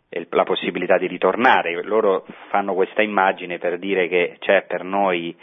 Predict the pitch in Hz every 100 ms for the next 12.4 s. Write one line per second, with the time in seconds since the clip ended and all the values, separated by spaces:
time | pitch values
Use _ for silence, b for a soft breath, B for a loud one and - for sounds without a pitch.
0 | b b b b b - 113 90 85 104
1 | 104 95 90 - 87 87 85 87 - 110
2 | 107 98 92 87 98 104 92 85 82 -
3 | 87 - 87 - - 85 90 - 90 85
4 | 87 90 92 87 87 85 85 80 87 80
5 | 78 78 - B B B B B - 78
6 | 90 87 - 117 110 90 90 110 107 92
7 | 92 98 107 95 104 98 90 92 - 110
8 | 90 - 85 78 - _ _ _ _ -
9 | 92 95 92 90 101 101 92 90 101 98
10 | - 95 92 101 101 92 90 92 - -
11 | 85 80 80 - b b b 90 101 92
12 | 87 - - 85